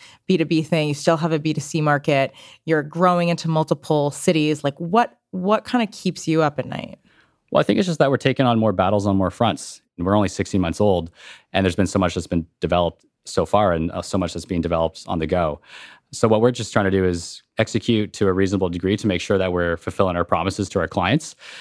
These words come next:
Speaker 2: but then also keep our eyes on the prize and understand where there might be untapped market opportunities so that we remain agile to take care of it.
Speaker 1: Let's switch gears a little bit. You guys both started companies with your brothers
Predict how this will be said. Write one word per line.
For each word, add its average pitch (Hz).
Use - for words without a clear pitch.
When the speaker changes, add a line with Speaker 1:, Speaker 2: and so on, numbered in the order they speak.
Speaker 2:
but 101
then 101
also 101
keep 101
our 92
eyes 90
on 92
the 85
prize 98
and 87
understand 92
where 92
there 87
might 87
be 95
untapped 87
market 85
opportunities 87
so -
that 82
we 87
remain 87
agile 85
to 82
take -
care 87
of 80
it. 80
Speaker 1:
Let's 320
switch -
gears 226
a 175
little 151
bit. -
You 247
guys 311
both 202
started 170
companies 139
with 151
your 147
brothers 135